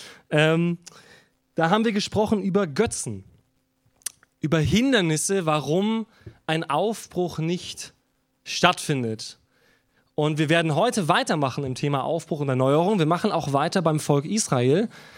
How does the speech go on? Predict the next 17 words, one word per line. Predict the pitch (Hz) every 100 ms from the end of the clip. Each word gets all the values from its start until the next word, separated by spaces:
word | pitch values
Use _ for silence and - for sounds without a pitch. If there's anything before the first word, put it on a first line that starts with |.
| - -
Und | 139
ich | 131
werde | 160 156
heute | 175 185 165
wieder | 214
ein | 208 190
paar | 151
Sachen | 139 170 175
anhand | 147 147 170 165 - - - - -
der | 143
Geschichte | 151 - - 247 - 190
des | 160
Volkes | - 156 180 202 202 -
in | 160
der | 143 120
Wüste | 151 220 - - 165 165 160 _ - -
verdeutlichen. | 135 143 196 226 320